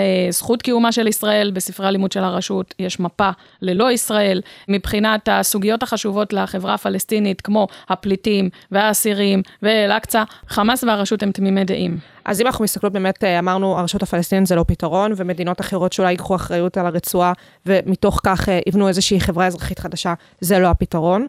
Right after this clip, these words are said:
Speaker 2: יש, אה, משהו אחר שבעינייך אפשר, אה, כן להסתכל עליו?
Speaker 1: יכול להיות שאולי הפתרון הוא, אה, לקחת, אה, בשיתוף עם מדינות ערביות מתונות, כמו מצרים,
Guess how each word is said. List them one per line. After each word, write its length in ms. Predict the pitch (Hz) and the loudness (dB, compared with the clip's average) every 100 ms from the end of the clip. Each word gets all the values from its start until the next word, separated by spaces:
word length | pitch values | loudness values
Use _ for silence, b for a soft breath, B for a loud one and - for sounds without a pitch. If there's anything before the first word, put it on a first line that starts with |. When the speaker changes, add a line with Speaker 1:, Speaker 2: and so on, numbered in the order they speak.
| b b b | b b b
Speaker 2:
יש, 240 | 196 190 220 | -2 0 2
אה, 120 | 180 | 2
משהו 260 | 175 170 180 | 0 -2 -2
אחר 180 | 185 | -2
שבעינייך 500 | 190 180 165 175 180 | -4 -4 -4 -4 -6
אפשר, 240 | 170 180 170 | -8 -6 -4
אה, 140 | 160 165 | -6 -6
כן 140 | 165 | -8
להסתכל 340 | 170 - 165 226 | -8 -10 -10 -8
עליו? 200 | 302 349 B B B - | -8 -10 B B B -6
Speaker 1:
יכול 420 | 214 202 - 277 | -2 -2 0 2
להיות 480 | 339 330 202 196 - - B | 2 4 2 0 -2 -12 B
שאולי 1000 | - - 220 202 196 202 - 233 180 185 175 B | -6 -2 0 0 0 0 0 2 2 0 -6 B
הפתרון 600 | - 190 208 202 226 247 | -8 -6 -2 0 2 2
הוא, 380 | 214 202 202 - | 2 2 0 -2
אה, 280 | 190 185 185 | -4 -2 -2
לקחת, 560 | 185 - 190 196 196 - b b b b - | -2 -4 -6 -4 -6 -8 b b b b -2
אה, 220 | 185 185 170 | 0 0 2
בשיתוף 760 | 262 - 294 - 277 - - - - | 2 4 2 2 0 -2 -12 -10 -2
עם 260 | 233 208 | 0 2
מדינות 560 | 202 196 214 208 - - b b b b _ _ | 0 2 0 0 -4 -18 b b b b _ _
ערביות 520 | 196 190 196 226 196 196 | -2 0 2 4 2 0
מתונות, 560 | 190 185 190 269 - - _ | -2 0 0 -2 -8 -20 _
כמו 340 | - 196 190 185 | -4 0 0 0
מצרים, 540 | 185 - 185 208 | -4 -6 -2 -2